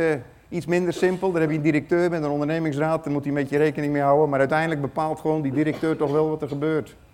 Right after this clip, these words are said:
In de sociale wereld is het nog wat democratischer. Maar in de kerk zijn we allemaal gelijk. En de oudste en de voorganger, die,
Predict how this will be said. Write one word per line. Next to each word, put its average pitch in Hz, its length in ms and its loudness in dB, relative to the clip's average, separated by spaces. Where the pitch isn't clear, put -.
In 131 100 -6
de 135 60 -2
sociale 185 560 4
wereld 185 340 4
is 147 100 -2
het 139 100 -2
nog 175 140 2
wat 160 140 2
democratischer. 175 840 0
Maar 170 180 4
in 208 100 4
de 196 80 2
kerk 254 440 2
zijn 208 200 0
we 196 60 2
allemaal 190 260 2
gelijk. 220 580 2
En 170 140 -2
de 170 120 2
oudste 226 380 4
en 170 160 2
de 190 100 6
voorganger, 196 600 4
die, 165 240 0